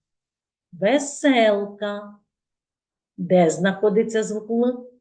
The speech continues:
Так, всередині слова.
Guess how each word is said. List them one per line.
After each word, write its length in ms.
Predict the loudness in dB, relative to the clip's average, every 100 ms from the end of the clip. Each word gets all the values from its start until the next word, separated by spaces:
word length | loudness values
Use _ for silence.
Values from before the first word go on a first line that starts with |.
| _ _ _ _ _ _ _ _ _ _ _
Так, 240 | -12 -10
всередині 680 | -12 -8 -4 -2 -2 -2 0
слова. 680 | 0 0 2 2 0 -6